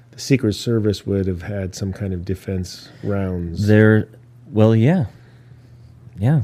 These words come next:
Speaker 2: that's, uh, that's a good point. But there's so, so many other, like, reports on, in this, or this, uh, Warren report. There's so many other accounts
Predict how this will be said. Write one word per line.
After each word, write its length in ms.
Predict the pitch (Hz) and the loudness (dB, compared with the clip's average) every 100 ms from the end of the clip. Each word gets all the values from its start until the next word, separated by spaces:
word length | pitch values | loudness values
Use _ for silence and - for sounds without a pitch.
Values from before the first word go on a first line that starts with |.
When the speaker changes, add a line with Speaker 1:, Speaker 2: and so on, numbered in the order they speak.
| - | -2
Speaker 2:
that's, 260 | 80 92 - | -6 -6 -4
uh, 20 | |
that's 320 | 82 101 104 | -4 -2 -2
a 40 | - | -2
good 140 | 107 | -4
point. 280 | - 139 - - - - - | -2 -4 -6 -14 -20 -20 -4
But 120 | 113 | 2
there's 260 | 127 127 120 | 4 2 0
so, 160 | 139 - | -2 0
so 160 | 165 | 2
many 240 | 180 175 98 | 4 4 4
other, 260 | 131 135 | 4 6
like, 220 | 110 98 | 6 4
reports 580 | 110 104 - 123 110 - - _ _ _ - | 2 0 2 2 0 -6 -20 _ _ _ -4
on, 160 | 104 | -2
in 160 | - 113 | 2 2
this, 200 | 110 - 98 | 2 0 -6
or 180 | 92 95 | -4 -2
this, 320 | 90 80 - | -2 -4 -2
uh, 320 | 92 87 82 80 | -2 0 -2 -2
Warren 280 | 101 127 | 0 0
report. 280 | 117 - 78 | 0 -2 -4
There's 160 | 80 - | -4 -2
so 140 | 123 | 0
many 260 | 120 113 - | 2 2 2
other 340 | 101 101 90 | 2 2 2
accounts 560 | 85 - 95 98 87 | -2 -2 -2 0 -2